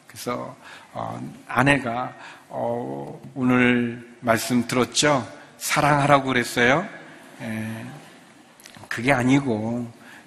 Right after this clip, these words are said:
먼저 순종하는 거죠. 당신은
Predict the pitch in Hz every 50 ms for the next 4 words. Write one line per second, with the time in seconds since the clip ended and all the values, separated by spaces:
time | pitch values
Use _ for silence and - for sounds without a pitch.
0 | - - 101 98 98 107 110 104 - - 143 131 127 123 127 131 143 139 131 120
1 | 120 117 - - - - - - - - - - - - - - 110 107 110 127
2 | 131 139 147 151 139 127